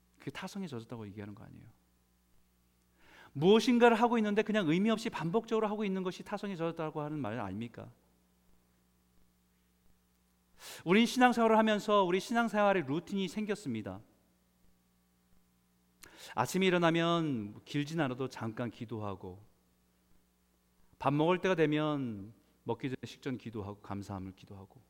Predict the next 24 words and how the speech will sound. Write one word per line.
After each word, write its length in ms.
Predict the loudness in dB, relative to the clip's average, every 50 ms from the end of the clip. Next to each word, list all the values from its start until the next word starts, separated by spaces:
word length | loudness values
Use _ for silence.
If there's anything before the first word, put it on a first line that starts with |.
| _ _ _ _ _ _ _ _ _ _ _ _ _ _ -20 _ _ _ _ _ _ _ _ _ _ _ _
또 100 | 0 2
말씀을 380 | 4 4 4 4 2 0 0
읽을 180 | 2 2 2 0
기-, 160 | 0 -2 -4
읽을 260 | -2 -2 -2 -2 -4
기회가 220 | -4 -2 -2 -2 0
되면 180 | 0 -2 -4
또 100 | -4 -4
말씀도 380 | -4 -4 -4 -4 -6 -8 -6 -6
읽고, 520 | -6 -8 -8 -12 -16 -16 -16 -16 -16 -18 _
주중에 300 | -18 -12 -10 -8 -8 -8
성경 280 | -8 -8 -10 -10 -10
공부도 320 | -10 -10 -12 -12 -10 -8 -8
하고, 340 | -8 -8 -8 -10 -12 -12 -12
기도에 280 | -12 -8 -4 -2 -2 -2
참석하기도 600 | -4 -6 -10 -12 -12 -14 -14 -14 -14 -12 -12 -12
하고, 280 | -14 -14 -16 -18 -20 -20 _ _ _ _ _ _ _ _ _ _ _ _ _ _
주일이면 560 | -10 -6 -4 -2 -2 -2 -2 -4 -4 -4 -4 -6 -10 -12
교회 240 | -8 -6 -6 -6 -6
가고. 320 | -8 -12 -14 -16 -18 -20 -20 _ _ _ _ _ _ _ _ _ _ _ _ -20 _ _ _ _ _ _ _ _ _ _ _ _ -20 -20 _ _ _ _ _
이거는 220 | -4 -2 -2 0
우리의 180 | 0 0 0 0
신앙의 500 | 0 -2 -2 -2 -2 -2 -2 -4 -4 -4
루틴이에요. 600 | -6 -6 -10 -10 -10 -8 -8 -6 -8 -8 -10 -14